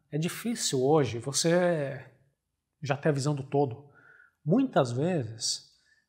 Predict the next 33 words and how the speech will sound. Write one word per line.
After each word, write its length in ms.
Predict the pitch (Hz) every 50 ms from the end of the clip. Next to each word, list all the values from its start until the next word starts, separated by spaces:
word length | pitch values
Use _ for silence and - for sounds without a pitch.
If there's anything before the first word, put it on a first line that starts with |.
| _
você 220 | - 143 - - 190
só 120 | - -
vai 220 | 175 156 226 269 247
descobrir 500 | 214 220 - - - 175 151 185 185 180
qual 280 | - - 180 185 185
é 100 | 185 180
a 100 | 180 180
direção 640 | 165 139 147 160 147 131 - - - 170 185 226 220
que 140 | - 170
você 200 | 147 147 - -
deseja 360 | 135 123 135 123 131 127 120 110
seguir 560 | - - 120 120 165 214 190 - - - - _ _ _ _ _ _ _ _ _ _ _ _ _ _ -
depois 400 | - 131 127 123 - 120 120 123
de 160 | 131 135 143 156
dar 180 | - 139 143
início. 420 | 196 202 190 180 - - - - - - _ _ _ -
Não 120 | 208 247
fique 240 | - - 285 - 233
preso 340 | - 208 202 202 190 165 156
dentro 260 | 135 156 156 - 165
da 80 | 147 135
própria 360 | - - 151 143 - 143 -
caixa 400 | - - 160 180 180 - - 147
que 80 | -
você 260 | - - 131 - - -
criou. 340 | - 127 123 110 - - - _ -
O 80 | 175
propósito 880 | 175 170 185 180 156 - - 160 185 214 196 160 - - - - - - - _ _ _ _ -
é 60 | -
apenas 340 | 131 - 180 180 196 180 156
uma 140 | 190 185
direção 500 | 175 147 160 151 156 - - - - 175
aproximada 1160 | 170 165 - - 160 165 165 - - 190 175 156 147 156 170 180 185 180 156 143 127 120 120 117